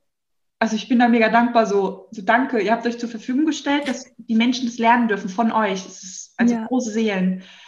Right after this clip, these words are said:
Speaker 1: Ähm, gleichzeitig fand ich was total spannend. Und zwar, was im Gruppenbewusstsein verankert ist. Denn die beiden sind gestartet, einfach nur, weil sie sie selber waren.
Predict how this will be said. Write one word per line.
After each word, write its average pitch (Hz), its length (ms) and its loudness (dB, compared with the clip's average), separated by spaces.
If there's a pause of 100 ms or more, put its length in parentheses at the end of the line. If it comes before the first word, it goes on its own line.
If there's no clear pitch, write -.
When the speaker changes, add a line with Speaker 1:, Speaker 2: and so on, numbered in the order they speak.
(280)
Speaker 1:
Ähm, 208 400 -2
gleichzeitig 277 580 2
fand 262 200 2
ich 247 120 -8
was 233 240 -6
total 226 320 -4
spannend. 196 600 -4 (640)
Und 226 80 0
zwar, 240 180 4
was 240 100 -2
im 233 80 0
Gruppenbewusstsein 240 640 -2
verankert 240 520 0
ist. 185 220 -6 (300)
Denn 214 260 -2
die 220 200 -6
beiden 247 320 2
sind 294 240 -4
gestartet, 240 640 -4
einfach 254 380 -2
nur, 285 420 0
weil 233 160 2
sie 233 120 -4
sie 226 140 0
selber 220 360 2
waren. 180 420 -2